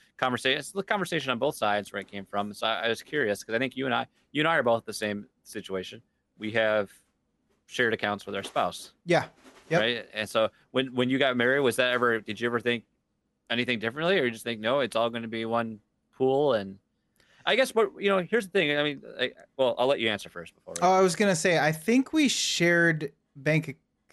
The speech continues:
Speaker 2: or no, sh-, we did wait. We did wait until we were married, I think. I don't know. It wasn't
Speaker 1: I mean,
Speaker 2: as
Speaker 1: 'cause
Speaker 2: big
Speaker 1: you guys,
Speaker 2: of a deal.
Speaker 1: you guys lived together for a while before, before
Speaker 2: Yeah,
Speaker 1: you
Speaker 2: it,
Speaker 1: got
Speaker 2: you know
Speaker 1: married, so, I
Speaker 2: what? It
Speaker 1: mean
Speaker 2: was a pain in the ass not to have a shared bank account.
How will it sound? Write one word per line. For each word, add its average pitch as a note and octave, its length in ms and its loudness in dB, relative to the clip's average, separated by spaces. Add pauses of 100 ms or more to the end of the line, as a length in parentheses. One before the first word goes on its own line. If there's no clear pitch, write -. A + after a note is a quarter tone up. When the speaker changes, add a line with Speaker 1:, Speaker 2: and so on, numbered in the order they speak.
(380)
Speaker 2:
or E3+ 120 2
no, F#3+ 220 6
sh-, D#3+ 100 -4
we G3 180 0
did E3 260 2
wait. C3+ 360 0
We F3+ 100 2
did F#3+ 200 4
wait D#3+ 160 4
until C3+ 200 -4
we C3+ 100 0
were A#2+ 120 -2
married, A#2 280 -8
I B2 120 -6
think. B2 300 -12
I A#3+ 100 4
don't G#3 160 4
know. C3 140 4
It F#3+ 80 6
wasn't C#4 240 4
Speaker 1:
I - 20 6
mean, A3+ 60 4
Speaker 2:
as F3+ 60 2
Speaker 1:
'cause G3 80 4
Speaker 2:
big F#3 100 4
Speaker 1:
you C4 40 6
guys, F#3+ 100 2
Speaker 2:
of C3+ 40 -2
a - 40 -2
deal. C#3 80 4
Speaker 1:
you C3 60 6
guys B2 100 0
lived C3+ 120 0
together G2+ 260 -2
for - 100 -8
a G2+ 40 -2
while F2+ 180 -2
before, F#2+ 460 -6
before - 160 -10
Speaker 2:
Yeah, G#3+ 180 2
Speaker 1:
you - 60 0
Speaker 2:
it, G#3+ 60 4
Speaker 1:
got B3+ 120 0
Speaker 2:
you A#3+ 100 4
know B3+ 100 4
Speaker 1:
married, A3+ 100 4
so, G3 60 6
I - 40 4
Speaker 2:
what? C4 80 4
It - 60 -4
Speaker 1:
mean A3+ 80 4
Speaker 2:
was C4 100 0
a A3+ 60 2
pain G#3+ 320 2
in G3+ 80 4
the F#3+ 100 2
ass F#3+ 300 0
not C3+ 200 2
to B2+ 60 -6
have B2 160 0
a B2 40 -6
shared B2+ 300 -2
bank B2 220 -6
account. A2 400 -12